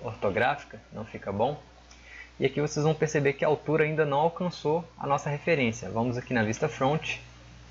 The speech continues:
botão F três. Eu vou deixar aqui mais ou menos na lateral, nessa parte aqui que seria o encontro do encosto e da poltrona.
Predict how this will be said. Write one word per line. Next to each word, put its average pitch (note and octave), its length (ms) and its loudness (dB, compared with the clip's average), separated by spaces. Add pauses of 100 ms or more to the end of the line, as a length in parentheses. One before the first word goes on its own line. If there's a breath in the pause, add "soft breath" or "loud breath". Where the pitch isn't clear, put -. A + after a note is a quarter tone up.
(180)
botão - 520 0
F C3+ 280 -2
três. C#3 520 -2 (1000)
Eu B2 100 -4
vou C3+ 140 6
deixar C#3+ 340 2
aqui C3+ 160 -4
mais E3+ 300 0
ou E3 80 2
menos C#3 500 0 (100)
na - 120 -6
lateral, A#2+ 640 2 (1200)
nessa A2+ 300 -2
parte B2 340 0
aqui B2+ 220 -8
que - 100 -18
seria B2 400 2
o B2+ 80 2
encontro C3+ 560 -2 (120)
do A2 100 -2
encosto A#2+ 480 0
e C#3 40 2
da C3+ 100 6
poltrona. A#2+ 580 0